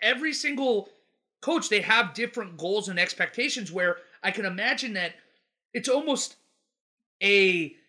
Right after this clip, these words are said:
it's almost like a lackadaisical approach to it, where I would rather blow the doors off them today because we're running the ball down their throat and have all the good things out there said about me and this team, opposed to potentially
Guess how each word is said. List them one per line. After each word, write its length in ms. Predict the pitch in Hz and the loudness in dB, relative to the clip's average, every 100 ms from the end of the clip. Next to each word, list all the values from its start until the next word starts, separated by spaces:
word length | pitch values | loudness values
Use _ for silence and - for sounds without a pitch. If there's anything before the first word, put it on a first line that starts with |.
| _ | _
it's 140 | 196 196 | -4 -2
almost 320 | 220 240 - | -2 -2 0
like 160 | 226 208 | -2 2
a 140 | 208 160 | 0 2
lackadaisical 840 | 180 196 - 180 190 185 180 165 170 | 2 2 2 2 2 0 -4 -6 -10
approach 460 | 170 - 233 - | -12 0 0 0
to 160 | - 170 | -2 -4
it, 100 | 170 | -2
where 220 | 180 160 - _ _ _ | -2 -2 -4 _ _ _
I 160 | 180 226 | 2 4
would 260 | 262 220 202 | 4 -2 2
rather 580 | 226 220 220 208 202 - _ | 4 4 4 4 0 -8 _
blow 260 | 185 220 269 | 0 2 2
the 100 | 240 | -2
doors 380 | 214 240 226 208 | 0 2 2 2
off 180 | 202 | 0
them 200 | 214 202 | 0 -4
today 380 | 196 202 190 175 | -4 0 2 2
because 360 | 165 - 180 175 | 0 -8 -8 -6
we're 160 | 175 147 | -6 -6
running 380 | 147 208 220 196 | 0 2 2 2
the 60 | 185 | 0
ball 240 | 175 175 | 2 2
down 280 | 175 170 170 | 2 0 0
their 140 | 160 | -4
throat 480 | - 196 214 175 165 - _ _ | -6 -2 2 2 0 -12 _ _
and 100 | 196 | -2
have 420 | 165 202 202 151 - _ _ _ | 4 4 4 2 -14 _ _ _
all 160 | 202 220 | 2 2
the 100 | 190 | 0
good 380 | - 254 - | 2 2 2
things 320 | 247 220 190 196 | 2 2 2 4
out 180 | 185 | 4
there 140 | 196 175 | 2 -2
said 280 | - 220 202 | 2 4 4
about 360 | 165 190 185 | 4 4 2
me 160 | 196 196 | 0 0
and 120 | 180 | 0
this 220 | 170 - | -2 -4
team, 480 | - 262 233 190 175 - _ _ | -6 -4 0 0 -2 -8 _ _
opposed 420 | 202 196 233 233 233 | -4 0 0 0 -2
to 60 | |
potentially 1000 | 190 196 269 330 - 285 220 208 196 185 | -10 -6 -2 -2 -2 -4 -4 -2 -2 -6